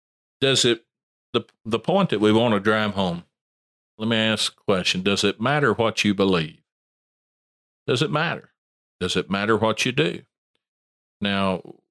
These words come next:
we're emphasizing the fact that, yes, indeed it does. And, you know, there are verses of Scripture, one that stands out to me: Galatians one.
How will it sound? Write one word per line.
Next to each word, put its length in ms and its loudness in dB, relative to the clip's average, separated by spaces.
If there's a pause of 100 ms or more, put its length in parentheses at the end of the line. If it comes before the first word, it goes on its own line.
we're 340 2
emphasizing 680 0
the 80 2
fact 360 -4
that, 120 -2
yes, 300 0
indeed 340 -2
it 140 -6
does. 640 -4
And, 240 -2 (680)
you 80 -2
know, 100 0
there 140 2
are 40 0
verses 400 0
of 120 -2
Scripture, 360 0
one 200 4
that 120 0
stands 380 0
out 180 -4
to 80 -4
me: 160 0
Galatians 680 0
one. 460 -2